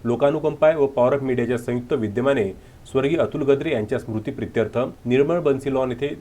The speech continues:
दिनांक सव्वीस जानेवारीला दुपारी एक वाजता विदर्भ स्तरीय खुली वादविवाद स्पर्धा व मान्यवरांचा जाहीर सत्कार करण्यात येणार आहे.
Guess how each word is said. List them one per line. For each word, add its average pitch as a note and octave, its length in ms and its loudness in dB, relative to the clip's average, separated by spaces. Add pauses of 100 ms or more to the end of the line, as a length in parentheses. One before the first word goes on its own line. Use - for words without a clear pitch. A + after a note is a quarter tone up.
(140)
दिनांक B2 320 2
सव्वीस B2+ 400 -2
जानेवारीला B2 600 2
दुपारी C3+ 360 -2
एक C#3 160 2
वाजता C#3 240 0
विदर्भ C#3 400 0
स्तरीय B2 320 -2 (100)
खुली B2+ 140 0
वादविवाद C#3 520 0
स्पर्धा A2+ 440 0 (420)
व C#3 100 4
मान्यवरांचा C3+ 580 2
जाहीर A2+ 240 -2
सत्कार A#2+ 420 0
करण्यात A#2 500 -2
येणार A2+ 220 4
आहे. G2+ 240 2